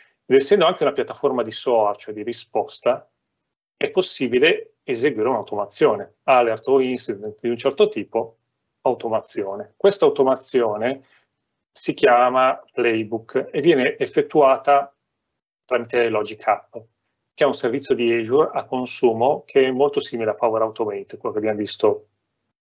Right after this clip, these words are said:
qualche slide fa per il Microsoft Defender for Cloud Apps.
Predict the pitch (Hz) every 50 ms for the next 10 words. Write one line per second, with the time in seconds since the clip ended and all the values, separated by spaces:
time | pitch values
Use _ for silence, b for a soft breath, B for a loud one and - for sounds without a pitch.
0 | _ _ - 127 113 - 127 107 110 117 104 107 107 107 - - 120 107 104 -
1 | 107 107 101 98 107 104 101 - 110 - - 117 104 98 - - - 113 - -
2 | _ _ _ _ - 127 110 - 120 110 110 110 113 110 - - 117 107 - -
3 | 107 104 98 - 101 98 - - - - - _